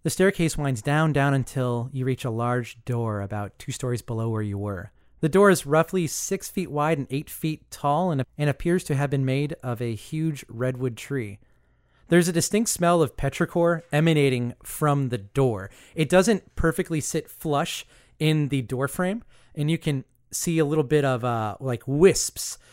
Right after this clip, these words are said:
of, uh, fog coming out from underneath, and you have the distinct smell of petrichor coming in.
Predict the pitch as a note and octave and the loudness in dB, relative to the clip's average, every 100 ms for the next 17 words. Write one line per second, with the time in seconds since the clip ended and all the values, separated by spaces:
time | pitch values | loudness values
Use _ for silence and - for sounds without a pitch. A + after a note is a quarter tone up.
0 | - - - C3+ B2+ B2+ A#2 F#2 - F3 | -20 -18 -4 0 0 0 -2 -4 -2 2
1 | E3 C3 A#2 C#3 C3 B2+ - C3+ A#2+ B2+ | 4 4 0 -4 -2 -4 -2 -4 -2 -2
2 | - C3 D3+ C3 C#3 B2 - F#3+ F#3+ - | -2 2 2 2 -2 -4 -4 -4 -4 -4
3 | - D#3 C#3 - D#3 - - B2 A2 - | -2 -2 -2 -6 -6 -6 -6 -6 -6 -6
4 | C3+ A#2 A2 | -4 -4 -6